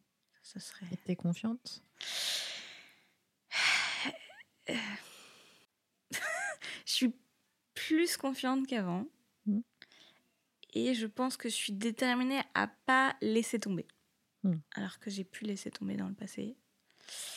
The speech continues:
Speaker 1: Donc voilà, c'est, c'est des petits pas, c'est des trucs. Mais je vois que, euh, je suis hyper contente de moi, en fait.
Speaker 2: Mhm.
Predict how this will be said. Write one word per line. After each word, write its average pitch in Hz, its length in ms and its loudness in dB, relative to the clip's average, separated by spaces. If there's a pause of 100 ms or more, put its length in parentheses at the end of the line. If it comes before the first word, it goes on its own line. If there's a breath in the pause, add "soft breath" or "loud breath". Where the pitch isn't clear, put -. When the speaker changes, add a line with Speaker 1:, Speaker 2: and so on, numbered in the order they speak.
(260 loud breath)
Speaker 1:
Donc 208 160 4
voilà, 202 240 10
c'est, 208 220 2
c'est 202 140 -2
des 190 120 4
petits - 280 -4
pas, 202 640 6
c'est 196 160 -4
des 180 120 -4
trucs. 220 680 -2
Mais 208 300 6
je 202 140 4
vois 226 240 6
que, 233 180 0
euh, 208 440 4 (340 loud breath)
je - 80 -4
suis - 100 -4
hyper 262 300 2
contente 240 340 2
de 214 100 4
moi, 190 200 4
en 208 100 0
fait. - 400 -8 (320 loud breath)
Speaker 2:
Mhm. 202 160 2